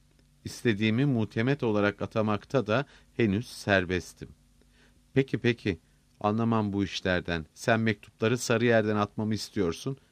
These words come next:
Hemen çıkar atarım. Yalnız sana durumu açıkça söyleyeyim. Bende metelik kalmadı. Koca karıdan isteyecek halim de yok üstelik. Yayan mı gideyim, yoksa yakın yerlerden mi atayım?" "Durumu bilmiyor değilim," dedi Mustafa.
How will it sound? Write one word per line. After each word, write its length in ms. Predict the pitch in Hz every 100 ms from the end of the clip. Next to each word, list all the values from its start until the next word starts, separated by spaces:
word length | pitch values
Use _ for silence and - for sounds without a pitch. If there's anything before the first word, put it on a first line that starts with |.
| _
Hemen 240 | 117 104 92
çıkar 340 | - - 107
atarım. 380 | 95 - 76 64 _ _ _
Yalnız 480 | 90 92 85 73 - _ -
sana 400 | - 92 110 107
durumu 280 | 98 117
açıkça 420 | 104 - - - 95
söyleyeyim. 640 | - 85 82 80 69 64 _ _ _ -
Bende 280 | 87 95 117
metelik 480 | 92 - 92 -
kalmadı. 500 | - 82 78 67 69 - _ _ _
Koca 280 | 101 101 135
karıdan 380 | 120 107 110 104
isteyecek 540 | - - 101 127 135
halim 400 | 107 104 104 92
de 60 | 76
yok 240 | 69 -
üstelik. 420 | - - 73 69 - _ _ -
Yayan 340 | 90 117 147
mı 140 | 117 90
gideyim, 420 | 82 78 76 69 _
yoksa 420 | 90 92 - 110 101 _ _
yakın 280 | 98 92 117
yerlerden 720 | 104 98 92 90 90 85 87
mi 100 | 82
atayım?" 360 | 73 - - 55 _ _ _ _ _ -
"Durumu 360 | 107 117 117 101
bilmiyor 460 | 104 92 90 87 78
değilim," 360 | 85 76 73 71 -
dedi 180 | 78 71
Mustafa. 500 | 69 - 69 -